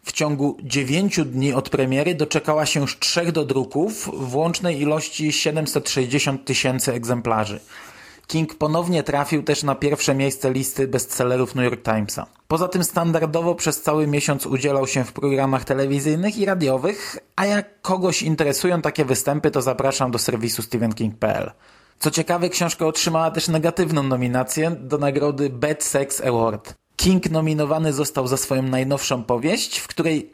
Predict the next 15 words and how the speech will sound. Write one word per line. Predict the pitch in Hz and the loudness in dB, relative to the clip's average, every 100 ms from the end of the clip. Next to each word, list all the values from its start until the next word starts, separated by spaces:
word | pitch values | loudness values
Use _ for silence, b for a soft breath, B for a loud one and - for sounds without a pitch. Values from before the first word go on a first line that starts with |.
| - | -4
cytuję | - 156 160 147 131 | -2 0 0 0 0
newsa, | 131 156 - 170 170 B B B _ | 0 0 0 -2 -4 B B B _
porównał | 143 151 156 180 165 | 0 0 2 0 0
seks | - 139 135 135 | 0 0 -2 -2
do | 120 | -2
horyzontalnej | - 135 135 131 123 139 147 139 | 0 0 0 0 0 0 2 2
wersji | 123 131 - 131 | 2 0 0 0
Madisona, | 131 123 113 127 139 160 | 0 0 -2 0 0 2
amerykańskiego | 135 143 135 139 127 - 147 | 2 2 0 0 -2 0 0
tańca | 143 143 143 139 | 0 -2 0 0
z | |
lat | 135 131 | 0 0
pięćdziesiątych | - 127 117 131 110 113 | -2 0 2 0 -2 -4
i | |
sześćdziesiątych, | 110 123 113 113 127 156 247 269 | -2 0 2 2 2 2 0 -2